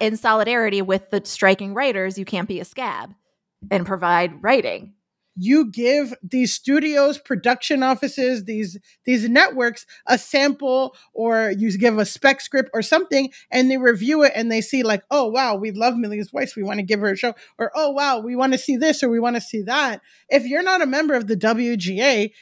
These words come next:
Speaker 2: you don't have the protection, the insurance,
Speaker 1: Mm.
Speaker 2: or the minimum wage that they've guaranteed, you know, which is what these, or getting residuals at all. These are all things that the W G A has, uh, fought for. And what I will say, when we're talking about what's gonna change,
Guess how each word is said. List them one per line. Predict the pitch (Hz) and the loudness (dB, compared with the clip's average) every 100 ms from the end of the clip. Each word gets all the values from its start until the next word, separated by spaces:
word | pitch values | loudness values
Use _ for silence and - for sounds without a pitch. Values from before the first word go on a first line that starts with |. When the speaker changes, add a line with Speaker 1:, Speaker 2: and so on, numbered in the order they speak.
| _ | _
Speaker 2:
you | 185 240 | -2 0
don't | 247 | 2
have | 240 208 | 0 0
the | 196 | -2
protection, | 196 - 302 320 - 285 277 285 _ _ | -4 0 0 0 0 2 2 -2 _ _
the | 180 202 | -2 0
insurance, | 202 208 - 320 330 320 311 302 - | 2 0 -2 -2 0 2 0 -4 -12
Speaker 1:
Mm. | 190 185 180 | -14 -14 -4
Speaker 2:
or | 320 339 302 | 0 0 0
the | 285 | 0
minimum | 262 269 330 349 311 | 0 2 2 2 0
wage | 339 539 269 | 2 2 2
that | 247 - | -2 0
they've | 214 190 | -2 0
guaranteed, | 202 196 196 190 - 170 165 | 0 2 2 -2 -4 -4 -4
you | 175 | -4
know, | 180 196 | -2 0
which | 202 196 | 0 0
is | 226 196 | -2 -2
what | 196 226 240 - _ _ | 0 2 0 -2 _ _
these, | - 247 - - | -2 -2 -2 0
or | 294 302 | 2 2
getting | 269 285 320 | 0 0 0
residuals | 320 233 320 269 320 262 | 0 0 0 2 0 2
at | 269 | 0
all. | 285 381 | 0 -2
These | 214 277 | 0 0
are | 349 302 | 0 -2
all | 247 233 | -4 -2
things | 254 240 | -4 0
that | 233 | 0
the | 226 | 0
W | 196 190 208 | 0 0 -2
G | 196 185 180 | -4 -2 -2
A | 185 185 _ _ _ | -2 -6 _ _ _
has, | - 233 220 208 202 - - | -8 -2 0 0 -4 -10 -4
uh, | 196 180 175 185 _ _ _ | 0 0 -2 -10 _ _ _
fought | _ - 294 392 | _ -2 -2 -2
for. | - 226 226 220 - - | -4 0 0 -2 -12 -2
And | 254 247 | 0 0
what | 254 247 | 0 0
I | 247 | 0
will | 254 381 | -2 -2
say, | - 247 220 | 0 2 2
when | 220 | 0
we're | 226 | -2
talking | 247 277 | 0 2
about | 262 220 | 2 2
what's | 196 226 | 0 -2
gonna | - 233 214 | 0 0 0
change, | - 220 233 311 - | 0 0 2 -2 -4